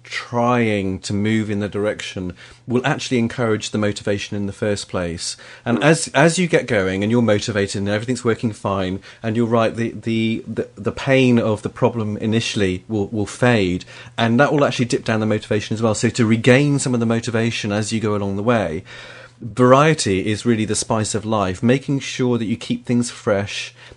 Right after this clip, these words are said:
Speaker 1: interesting, new. I mean, if you're going to the gym, try joining a running club, try doing a different set of weights or a different style, or maybe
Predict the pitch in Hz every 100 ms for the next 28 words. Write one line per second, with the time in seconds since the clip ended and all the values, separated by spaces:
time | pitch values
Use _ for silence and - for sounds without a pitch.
0 | _ 120 117 117 113 107 - 113 104 104
1 | 110 107 104 107 104 107 101 - - 120
2 | 113 117 120 131 127 117 101 120 110 110
3 | - 123 113 110 110 107 104 101 104 104
4 | 101 - 107 101 98 - 123 113 113 107
5 | 104 - 104 110 - - 104 101 98 -
6 | 98 101 101 - - 98 95 95 - -
7 | 107 120 - 95 - - 104 107 104 95
8 | 95 104 107 104